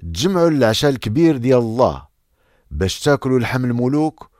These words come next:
ولحم الرؤساء د العسكر ولحم العسكر القويين ولحم الخيل والخيالة ولحم كاع الناس العبيد والحرار، الصغار والكبار."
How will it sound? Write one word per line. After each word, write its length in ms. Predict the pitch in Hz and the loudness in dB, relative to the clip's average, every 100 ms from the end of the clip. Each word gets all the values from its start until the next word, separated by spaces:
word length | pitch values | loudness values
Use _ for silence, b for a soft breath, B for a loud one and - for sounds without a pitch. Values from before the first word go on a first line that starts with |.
| b b b | b b b
ولحم 420 | 95 98 110 139 131 | -4 -4 -2 -2 -2
الرؤساء 500 | 131 - 127 151 131 | -2 -2 -2 -2 -2
د 60 | |
العسكر 500 | 98 92 - 151 156 _ _ _ _ | -2 -4 -4 -4 -4 _ _ _ _
ولحم 400 | - 90 85 139 | -8 -6 -2 -2
العسكر 480 | 120 113 - - 127 | 0 -2 -4 -6 -4
القويين 680 | 113 - 107 104 101 71 62 _ _ _ - | -4 -4 -2 0 -2 -6 -14 _ _ _ -12
ولحم 380 | 82 85 101 101 | -10 -6 -4 -4
الخيل 400 | - 151 151 139 | -4 -2 0 0
والخيالة 640 | 123 - 117 127 104 - _ _ _ _ _ _ _ _ _ - | -4 -4 2 4 4 0 _ _ _ _ _ _ _ _ _ -10
ولحم 400 | 78 98 95 90 | -8 -6 -6 2
كاع 280 | 113 135 123 | 6 6 4
الناس 460 | 120 131 131 - | 2 2 2 2
العبيد 480 | 98 92 107 170 147 | -4 -2 0 0 2
والحرار، 560 | 135 98 113 92 71 - _ _ _ | -2 0 2 2 0 -12 _ _ _
الصغار 560 | - - 107 151 160 143 | -14 -8 2 4 4 2
والكبار." 500 | 104 92 87 60 | -2 -2 -2 -2